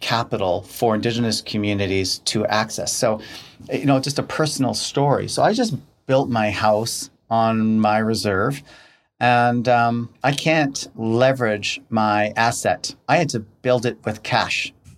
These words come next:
uh, because I can't get a mortgage because it's on Indian lands, Indian Act lands. Unless I have the First Nation Land Management Act, which we have, we're working through it, to get, to build equity over time. Our communities have not been able to do that until relatively recently.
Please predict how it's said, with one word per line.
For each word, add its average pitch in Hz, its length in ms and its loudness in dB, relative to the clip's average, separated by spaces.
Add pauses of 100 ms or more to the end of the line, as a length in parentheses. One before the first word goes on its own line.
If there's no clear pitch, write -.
(640)
uh, 110 180 4
because 127 320 -2
I 123 80 4
can't 127 320 0
get 120 140 0
a 113 40 2
mortgage 113 640 0 (120)
because 113 380 -2
it's 110 140 -4
on 104 180 0
Indian 113 480 0
lands, 95 420 0
Indian 110 340 0
Act 101 300 -2
lands. 98 640 -2
Unless 117 260 0
I 147 40 2
have 127 120 2
the 110 80 -6
First 113 240 -2
Nation 110 240 -2
Land 147 240 4
Management 143 380 0
Act, 120 160 -2
which 110 140 -10
we 107 80 -6
have, 113 220 0
we're 101 120 -6
working 107 280 -8
through 123 260 0
it, 127 120 2 (520)
to 139 120 2
get, 143 380 4 (460)
to 131 100 -2
build 170 400 0
equity 127 400 -2
over 117 180 0
time. 117 440 -2 (280)
Our 175 160 2
communities 117 440 0
have 110 100 -2
not 123 220 2
been 117 120 0
able 113 220 -2
to 107 140 -2
do 139 180 0
that 127 100 -2
until 101 300 -2
relatively 110 680 0
recently. 143 600 -4